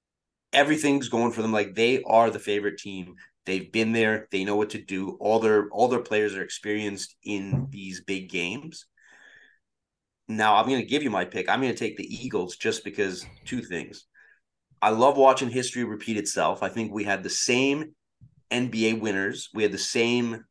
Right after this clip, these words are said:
um, uh, baseball winners. And if the, the, the Eagles win, we'll have the same, um, N F L winners as we did a few years back. So that'd be a trifecta there, which I like.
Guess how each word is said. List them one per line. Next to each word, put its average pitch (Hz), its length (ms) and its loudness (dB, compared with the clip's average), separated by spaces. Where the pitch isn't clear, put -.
um, 82 460 -2
uh, 78 200 -6
baseball 120 380 4
winners. 95 480 -6
And 98 300 -4
if 101 320 -4
the, - 480 -16
the, 95 380 -2
the - 60 -8
Eagles 110 380 0
win, 98 220 -2
we'll 92 80 -4
have 95 120 -4
the 90 60 -10
same, - 540 -2
um, - 440 -4
N 123 120 2
F 117 120 -2
L 87 160 0
winners 87 460 -6
as 95 160 -4
we 92 100 -10
did 90 240 -4
a - 140 -14
few - 160 -10
years 95 320 -4
back. - 340 -8
So - 180 -6
that'd 90 160 0
be 98 80 -4
a 90 80 -2
trifecta 98 640 0
there, 92 160 2
which 87 160 -4
I 85 80 0
like. - 320 -6